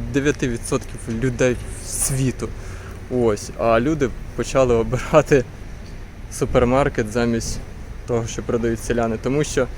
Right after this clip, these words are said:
селян на десять, на двадцять відсотків дорожче. Так в них і якісніше, друзі. Це не можна відпускати. Не можна відпускати це.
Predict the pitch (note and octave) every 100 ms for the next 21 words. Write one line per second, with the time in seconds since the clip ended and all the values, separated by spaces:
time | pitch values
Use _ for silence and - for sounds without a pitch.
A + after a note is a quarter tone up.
0 | - - - - C3 B2 B2 A2 A#2 -
1 | - A2 A2 G#2+ - G#2+ A2 - A2+ A2+
2 | A2 G#2+ - A#2 B2+ - C#3+ - C3 A#2+
3 | B2 - - A2 - B2 C3 A#2+ G2 -
4 | - - - - - - E3+ E3+ C#3+ C#3
5 | C3+ D3+ C#3 A#2 A#2 - A#2 - A#2 G#2
6 | - - - - - - B2 D3 D3+ C#3+
7 | B2 - B2+ - C#3 B2 - - - A2